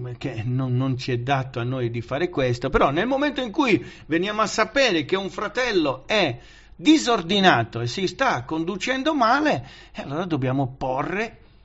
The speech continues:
un limite, dobbiamo esortarlo a smetterla di comportarsi male o di credere in una eresia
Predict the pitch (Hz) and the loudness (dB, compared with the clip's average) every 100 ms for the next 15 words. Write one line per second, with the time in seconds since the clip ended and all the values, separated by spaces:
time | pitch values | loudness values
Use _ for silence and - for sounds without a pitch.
0 | - - - - 202 202 190 175 165 139 | -20 -20 -20 -8 -2 6 8 10 10 8
1 | 180 180 175 233 196 156 208 254 240 180 | 8 6 2 -2 4 6 6 4 4 2
2 | 180 277 214 - 160 269 269 - 208 202 | 0 -2 -2 0 0 0 -4 -4 -4 -2
3 | 117 113 147 180 170 156 156 - - 156 | -4 -2 0 0 0 0 8 8 8 0
4 | - 214 226 131 101 - 226 294 302 254 | 0 2 4 4 2 -4 0 0 0 0
5 | 302 392 359 220 185 175 147 135 123 226 | 2 2 0 2 4 6 6 4 4 6
6 | 262 117 | 6 4